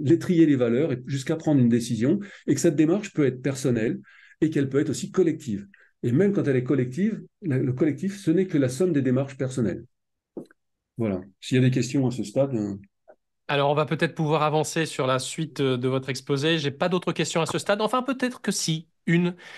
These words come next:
Speaker 2: euh, qui d'ailleurs va nous permettre de faire la transition à, avec la notion de vérité scientifique. C'est Kylian qui tout à l'heure demandait pourquoi définir l'éthique au travers de la vérité scientifique. Quel est le lien réel, en fait, hein ?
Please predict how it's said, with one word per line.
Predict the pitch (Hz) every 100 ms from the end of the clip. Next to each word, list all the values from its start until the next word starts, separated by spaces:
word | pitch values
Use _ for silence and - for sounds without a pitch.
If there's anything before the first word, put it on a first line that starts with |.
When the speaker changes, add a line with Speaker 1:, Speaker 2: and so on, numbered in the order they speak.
| - -
Speaker 2:
euh, | 143 135 135
qui | 131 -
d'ailleurs | 170 190 196
va | 170
nous | 160
permettre | 160 160 147
de | 135
faire | 151
la | 135
transition | 131 139 139 131 - 147
à, | 127
avec | 120 127 123 127
la | 127
notion | 131 175
de | 135
vérité | 143 147 151
scientifique. | - 143 - 127 180
C'est | - 151
Kylian | 180 165 185
qui | 175 143
tout | 147
à |
l'heure | 147 165
demandait | 151 143 147 180 - - -
pourquoi | - 165 202
définir | 170 170 190 180
l'éthique | 165 160 - 175 - - -
au | 139
travers | - 147 156
de | 131
la |
vérité | 123 135 135 139
scientifique. | 131 139 131 123 147 135 - -
Quel | 127
est |
le | 127
lien | 131 139
réel, | 120 139 135 120
en |
fait, | 113 120 113
hein ? | 151